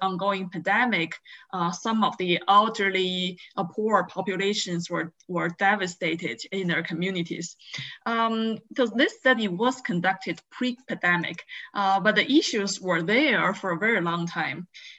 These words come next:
Um, the, the dual eligible populations represent about, uh, twelve million, uh, people in the U S. Uh, their vulnerability can clearly be seen from, uh, their eligibility criteria f-,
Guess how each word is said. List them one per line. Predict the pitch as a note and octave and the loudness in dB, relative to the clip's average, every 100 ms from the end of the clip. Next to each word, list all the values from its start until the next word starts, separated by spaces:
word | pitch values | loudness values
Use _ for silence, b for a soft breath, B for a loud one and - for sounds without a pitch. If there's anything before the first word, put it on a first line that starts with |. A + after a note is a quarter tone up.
| _ | _
Um, | F#3+ F#3 F#3 F#3 F3+ - _ | -8 -6 -6 -8 -10 -16 _
the, | A3+ G#3 - | 0 0 -2
the | A3 | -4
dual | G#3+ C#4 D4+ C4 | 2 2 2 0
eligible | G3 G#3+ A#3 - F#3 F3 | 0 0 0 -4 -4 -4
populations | F3 F#3+ F#3+ F#3+ B3+ - F#3 F3 - | -4 -8 -8 -4 -6 -6 -8 -8 -8
represent | F3+ F3+ E3+ G3+ F#3+ | -8 -8 -6 -4 -4
about, | D#3+ F3+ F3 E3+ B B B F3 | -2 -2 -2 -4 B B B -8
uh, | D#3+ | -8
twelve | - B3 A3+ G3+ | -4 -2 -2 -2
million, | F#3+ F3+ E3+ E3 | -4 -2 -2 -4
uh, | D#3+ D#3 C#3+ G#2 A2+ C3+ | -6 -6 -6 -8 -8 -8
people | - F#3+ E3+ | -6 -4 -4
in | F3+ F3 | -4 -4
the | - | -4
U | E3 A2 | -6 -8
S. | - - - _ B B B B - | -10 -16 -20 _ B B B B -8
Uh, | G3 | -6
their | F3+ C#4 D#4 | 2 4 4
vulnerability | G3 F#3 F#3+ F#3+ F#3 F3 G#3+ G#3+ G#3+ F3 | 2 0 0 0 -2 0 0 0 -2 -6
can | - F3+ F3 - | -6 -4 -4 -4
clearly | B3 B3 G#3 | -2 0 0
be | E3+ | -2
seen | F3 - F#3+ F3+ F3+ | -4 -6 -6 -2 -2
from, | F3 F3 F3 F3 | -2 -2 0 0
uh, | F3+ D#3 F3 | 0 -2 2
their | F3+ - | 2 4
eligibility | F#3 F#3+ G3 A3+ D4+ D#4 | 4 2 2 4 4 4
criteria | G#3+ F3+ - F#3 D#3 | -2 -4 -2 -2 0
f-, | F3 | -2